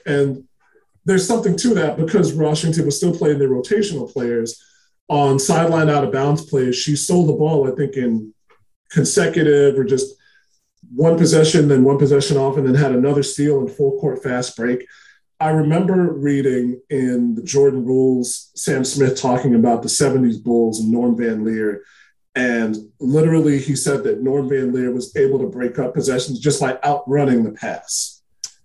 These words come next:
And Rebecca Gardner can do that. She just,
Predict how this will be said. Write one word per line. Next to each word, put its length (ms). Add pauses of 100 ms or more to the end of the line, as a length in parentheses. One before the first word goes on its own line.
(280)
And 140
Rebecca 360
Gardner 340
can 180
do 240
that. 300
She 600
just, 420